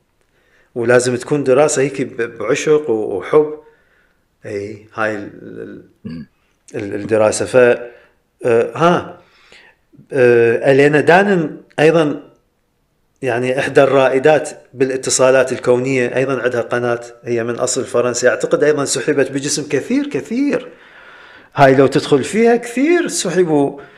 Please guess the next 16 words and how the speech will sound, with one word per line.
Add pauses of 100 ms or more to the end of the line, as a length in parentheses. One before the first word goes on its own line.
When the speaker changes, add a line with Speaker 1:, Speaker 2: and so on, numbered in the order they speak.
(220)
Speaker 1:
بالجسم. (880)
بالجسم
هناك
أنت
تكون، (280)
ما
يعني
ماكو،
مش
موجود
بالأرض. (440)
وبعدين، (500)
آه،
بعدين
يرجعوك
يعني.